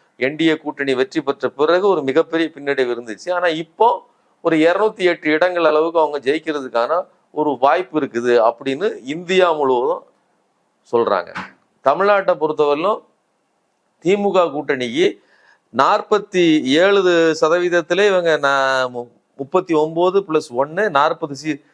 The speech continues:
சீட்டும் ஜெயிச்சிருக்காங்க. ஆனா, இப்ப என்ன சொல்றாங்க, இவங்க என்ன சொல்றாங்க அப்படின்னா, நாற்பத்தி ஏழுக்கு பதிலா நாற்பத்தி எட்டு சதவீதம் வரும். ஒரு சதவீதம் கூட தான் வரும். Mood of the nation என்ன, நீங்க ரெண்டாயிரத்தி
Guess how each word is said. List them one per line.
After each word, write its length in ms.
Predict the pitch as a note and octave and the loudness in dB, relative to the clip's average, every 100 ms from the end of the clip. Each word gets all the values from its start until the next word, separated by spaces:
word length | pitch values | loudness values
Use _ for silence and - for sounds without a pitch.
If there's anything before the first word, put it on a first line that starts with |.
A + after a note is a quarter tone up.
| _ _ - | _ _ -4
சீட்டும் 240 | D#3 D#3+ | -4 -2
ஜெயிச்சிருக்காங்க. 640 | C3+ C#3+ D3+ A2+ G#2 F#2+ G2 | -2 -2 -2 -2 -2 -2 0
ஆனா, 220 | C3+ F3 | 2 2
இப்ப 220 | E3+ D#3 | 0 0
என்ன 200 | D3 E3+ | 0 0
சொல்றாங்க, 400 | D#3 D3 C#3 C3+ | 0 0 0 0
இவங்க 300 | B2 B2+ D#3+ | -2 -4 -2
என்ன 160 | D3+ D#3 | -2 -2
சொல்றாங்க 400 | C3+ B2 B2 A2 | -2 0 0 -2
அப்படின்னா, 400 | F#2+ F#2 A2+ G3+ - _ _ - | -6 -6 -2 -2 -2 _ _ -2
நாற்பத்தி 560 | C3+ F#3+ G3 G#3 G3+ D#3 D#3+ | 2 2 0 -2 0 0 2
ஏழுக்கு 260 | G#3 G3+ F#3 | 2 0 0
பதிலா 180 | G#3 | 0
நாற்பத்தி 440 | F#3+ E3 E3 D#3+ C#3 | 2 0 -2 -8 -2
எட்டு 320 | D#3 F3 A#3 | -2 0 -2
சதவீதம் 440 | G3+ F#3+ F#3 E3+ | 0 0 0 0
வரும். 140 | C#3 C3+ | 0 2
ஒரு 160 | D3+ | 0
சதவீதம் 420 | D#3+ F#3 G3+ G#3+ E3+ | 2 2 2 0 -2
கூட 220 | F#3+ G3+ | -2 0
தான் 200 | G3 F3+ | 0 0
வரும். 220 | C#3+ G#2+ _ _ _ | -2 -6 _ _ _
Mood 160 | C3+ F#3 | 0 2
of 180 | G3 E3+ | 2 2
the 80 | F3+ | -2
nation 380 | F3 F3+ F3+ | 0 -2 -4
என்ன, 400 | E3 E3 F3 E3+ | -8 -2 0 2
நீங்க 240 | D#3 D3 C#3+ | 0 0 0
ரெண்டாயிரத்தி 560 | D#3 F3 D#3+ D#3+ D#3 | 2 2 2 0 0